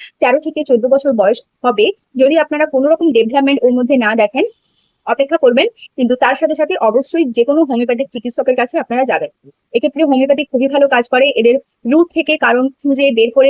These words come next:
ওদের চিকিৎসা করতে হয়, তার সাথে ওদের ডেভেলপমেন্টটাকেও ঠিক করতে হয়, ওদের হরমোনাল ব্যালেন্সটাকেও ঠিক করতে হয়। এক্ষেত্রে অনেক মেডিসিনই রয়েছে যেগুলো ব্যবহার করা হয়, তার মধ্যে কিছু কিছু ইম্পর্টেন্ট মেডিসিন রয়েছে যেগুলো আমি আপনাদের সাথে শেয়ার করব। কিন্তু প্রত্যেকটা মেয়ের ক্ষেত্রেই তার লক্ষণ,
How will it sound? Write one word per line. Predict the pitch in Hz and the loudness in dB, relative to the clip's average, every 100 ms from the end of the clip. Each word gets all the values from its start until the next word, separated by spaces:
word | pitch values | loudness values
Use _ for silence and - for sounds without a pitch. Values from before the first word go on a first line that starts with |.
| 247 | 4
ওদের | 214 214 | 0 -2
চিকিৎসা | 247 269 311 | -6 -4 -2
করতে | 294 277 294 | -2 -2 0
হয়, | 277 311 - - | 0 -2 -8 -6
তার | 233 233 | -4 -2
সাথে | 269 254 | 0 4
ওদের | 233 208 | 4 2
ডেভেলপমেন্টটাকেও | 214 277 277 285 285 277 | 0 0 0 0 -2 -4
ঠিক | 277 - | -4 -4
করতে | 269 285 | -2 -2
হয়, | 277 277 214 | 0 0 0
ওদের | 214 220 | 0 2
হরমোনাল | 214 233 262 269 202 | 0 2 0 0 0
ব্যালেন্সটাকেও | 190 254 285 285 294 | -2 -2 -2 -2 -4
ঠিক | 277 | -2
করতে | 269 277 269 | -2 0 -6
হয়। | 269 - - | -8 -8 -4
এক্ষেত্রে | 285 330 - 359 440 _ - | -2 -2 0 -2 -4 _ -2
অনেক | 269 320 294 | 0 2 0
মেডিসিনই | 294 311 320 277 | 2 4 4 4
রয়েছে | 269 311 285 | 4 2 2
যেগুলো | 240 254 220 | 2 4 2
ব্যবহার | 220 277 269 | 2 0 2
করা | 247 226 | 0 0
হয়, | 370 403 - 254 | -2 -4 -8 -2
তার | 247 | 0
মধ্যে | 277 294 285 | 2 0 -2
কিছু | 277 339 | -2 0
কিছু | 349 277 | 2 2
ইম্পর্টেন্ট | 269 277 302 277 | 2 2 2 0
মেডিসিন | 233 254 277 262 | 0 -2 0 0
রয়েছে | 269 339 | 2 2
যেগুলো | 247 247 240 | 2 2 0
আমি | 240 | 0
আপনাদের | 233 240 262 | 0 -2 0
সাথে | 247 254 | -2 0
শেয়ার | 240 247 269 | 2 0 0
করব। | 202 240 392 - - - | 0 0 -2 -14 -10 -2
কিন্তু | 269 269 440 - _ _ | -2 2 0 0 _ _
প্রত্যেকটা | 285 294 330 370 277 | -2 -2 -2 2 2
মেয়ের | 285 294 | 2 0
ক্ষেত্রেই | 320 - 302 285 | -4 -2 0 2
তার | 247 | 4
লক্ষণ, | 214 214 - | 4 2 -2